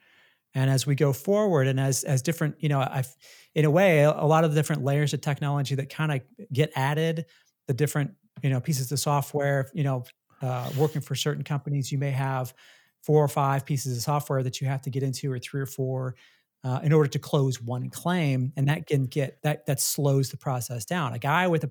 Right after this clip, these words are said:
a, a price list rolled up in his back pocket can close a claim, you know, in half the time or less than somebody who's gotta get into three pieces of software in order to get the claim uploaded and closed and documented and all that stuff. Um, so it's,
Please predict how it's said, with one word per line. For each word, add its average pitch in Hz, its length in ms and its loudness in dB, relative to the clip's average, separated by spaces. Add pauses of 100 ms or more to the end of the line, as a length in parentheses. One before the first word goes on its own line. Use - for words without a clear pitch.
a, 143 100 -2 (220)
a 151 60 0
price 180 360 0
list 143 180 0
rolled 135 200 0
up 131 120 -2
in 135 60 -4
his 120 80 -6
back 127 240 -6
pocket 151 480 -2 (340)
can 143 100 -2
close 135 280 0
a 131 40 -6
claim, 127 480 -2 (560)
you 139 80 2
know, 131 120 2
in 120 60 -2
half 160 260 0
the 143 80 -4
time 123 340 -4
or 117 80 -6
less 135 640 0 (200)
than 127 220 -2
somebody 127 360 -2
who's 120 180 -4
gotta 131 360 -4 (460)
get 135 140 4
into 135 480 0 (240)
three 143 140 0
pieces 131 320 -2
of 127 80 -2
software 123 600 -2
in 127 120 -2
order 120 180 -4
to 120 380 -6
get 123 160 -8
the 135 60 -14
claim 123 260 -6
uploaded 117 440 -8
and 110 240 -10
closed 117 460 -6
and 117 80 -10
documented 113 500 -8
and 113 140 -10
all 113 140 -10
that 127 180 -10
stuff. - 340 -10 (540)
Um, 120 220 -2
so 143 180 4
it's, - 260 -2